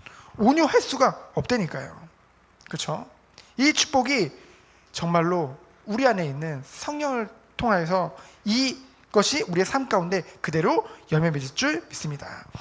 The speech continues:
그렇다면은 하나님이 우리에게 베푸신 구체적인 사랑을 육 절로 팔 절에 말씀하고 있죠. 여러분, 이거 그냥 읽어드려도 은혜될 거예요. 제가 육 절로 팔 절을 읽어드리도록 하겠습니다.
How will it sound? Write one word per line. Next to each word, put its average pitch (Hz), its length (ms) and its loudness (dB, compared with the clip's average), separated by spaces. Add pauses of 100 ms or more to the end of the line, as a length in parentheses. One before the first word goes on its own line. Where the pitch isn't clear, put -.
(200)
그렇다면은 233 720 8 (380)
하나님이 359 720 6 (220)
우리에게 285 680 4
베푸신 214 640 2 (380)
구체적인 262 600 4
사랑을 202 580 2 (260)
육 175 160 -2
절로 202 260 8
팔 - 160 0
절에 180 200 0
말씀하고 135 420 -4
있죠. 76 360 -12 (600)
여러분, 175 140 4
이거 180 120 6
그냥 180 220 2
읽어드려도 208 640 2
은혜될 139 260 -4
거예요. 123 280 -10
제가 147 200 -4
육 139 120 -8
절로 175 200 4
팔 180 160 -2
절을 156 220 0
읽어드리도록 135 480 -4
하겠습니다. 139 640 -2